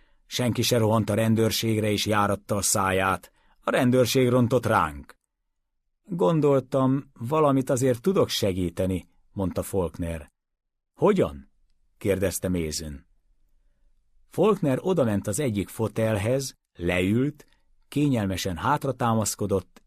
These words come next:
és keresztbe vetette a lábát. „Végül is”, mondta,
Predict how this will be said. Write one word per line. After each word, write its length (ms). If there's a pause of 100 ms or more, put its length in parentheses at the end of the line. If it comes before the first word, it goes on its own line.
és 220
keresztbe 460
vetette 460
a 60
lábát. 640 (640)
„Végül 520
is”, 320 (160)
mondta, 600